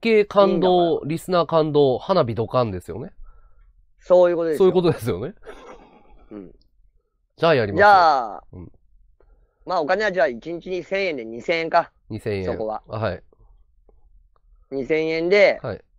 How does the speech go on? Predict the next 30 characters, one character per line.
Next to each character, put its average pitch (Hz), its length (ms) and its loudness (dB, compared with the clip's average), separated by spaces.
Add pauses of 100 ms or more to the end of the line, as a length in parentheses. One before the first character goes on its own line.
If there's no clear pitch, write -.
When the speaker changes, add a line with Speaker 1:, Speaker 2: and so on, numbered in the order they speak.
(120)
Speaker 2:
で、 208 100 0
ま 220 80 4
あ 214 40 4
百 202 220 2
キ 156 100 -12
ロ。 107 260 -10
も 233 240 -4
ち 196 80 -6
ろ 277 180 2
ん 160 160 -10 (160)
百 240 260 2
キ 233 140 -8
ロ 170 260 -2
ぴ 151 100 -20
っ - 20 -20
た 247 160 -2
り 202 80 -6
じ 165 60 -4
ゃ - 20 -4
な 135 100 -6
く 135 60 -16
て 143 80 -12
い - 20 -8
い 127 40 -8
の 101 100 -16
よ。 87 80 -20 (300)
Speaker 1:
で 139 120 -4
す - 100 -14
よ 90 80 -6
ね。 - 140 -12